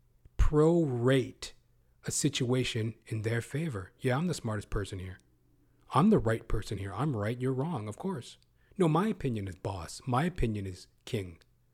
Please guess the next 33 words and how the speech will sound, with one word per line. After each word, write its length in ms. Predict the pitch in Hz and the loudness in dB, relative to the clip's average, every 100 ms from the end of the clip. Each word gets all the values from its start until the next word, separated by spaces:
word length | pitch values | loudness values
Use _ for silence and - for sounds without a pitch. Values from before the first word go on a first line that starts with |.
| _ _ _ _ _ _ _ _ _ _ _ | _ _ _ _ _ _ _ _ _ _ _
No, 140 | 202 | 2
it's 120 | 170 190 | 2 0
me. 280 | 220 151 120 | 0 -2 -6
It's 160 | - | -4
me. 240 | 180 185 107 | -2 -2 -2
It's, 140 | - 110 | -10 -10
it's 160 | 120 | -4
my 200 | 123 143 | 0 2
word 280 | 170 110 123 | 2 0 0
and 60 | 120 | -2
what 120 | 131 | -2
I 100 | 190 | -4
say. 300 | - - 92 | -6 -8 -8
You're 240 | 95 120 | -6 -6
just 200 | 165 165 | -4 -6
some 140 | - 104 | -6 -8
stupid 340 | - 117 113 | -6 -6 -4
idiot. 380 | 127 160 - - - _ _ _ _ _ | -4 -4 -6 -10 -20 _ _ _ _ _
It's 200 | 143 - | -2 0
my 200 | 135 196 | 0 2
world. 420 | 127 160 123 131 - _ _ | 0 0 -2 -4 -10 _ _
You're 160 | 147 | -4
just 240 | 170 131 127 | -2 -2 -2
living 300 | 165 185 147 | -2 0 -2
in 80 | 92 | -4
it." 220 | - - _ _ _ _ _ _ _ _ _ _ _ _ _ _ _ _ | -12 -20 _ _ _ _ _ _ _ _ _ _ _ _ _ _ _ _
You 100 | 180 | 0
ever 100 | 202 | 2
notice 360 | 131 139 165 - | 4 4 2 0
that? 300 | 208 208 - - - _ _ _ _ _ _ _ _ _ _ _ _ _ _ _ _ _ _ _ _ _ _ - - - _ _ - - - _ _ _ _ | -2 -2 -6 -20 -20 _ _ _ _ _ _ _ _ _ _ _ _ _ _ _ _ _ _ _ _ _ _ -20 -20 -20 _ _ -20 -20 -20 _ _ _ _
It 300 | - 220 - - | 4 4 4 -2
is 180 | 175 160 | 0 0
astounding 920 | 139 - - 143 151 165 113 95 | 0 -2 -2 2 2 2 -2 -6